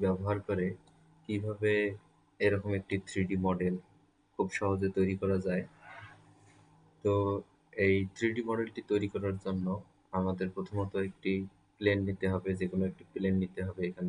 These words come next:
থেকে। তো আমরা আমাদের ড্রয়িংটাকে লক্ষ্য করি, এখানে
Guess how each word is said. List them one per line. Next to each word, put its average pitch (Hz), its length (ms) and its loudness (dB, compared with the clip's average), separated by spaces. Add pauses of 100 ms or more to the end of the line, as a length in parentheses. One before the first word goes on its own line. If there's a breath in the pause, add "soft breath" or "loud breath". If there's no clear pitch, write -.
থেকে। 90 200 -6 (1120)
তো 101 80 2 (1500)
আমরা 110 240 0 (100)
আমাদের 110 320 4 (460)
ড্রয়িংটাকে 107 640 4 (220)
লক্ষ্য 95 260 0 (100)
করি, 92 180 2 (1080)
এখানে 101 220 0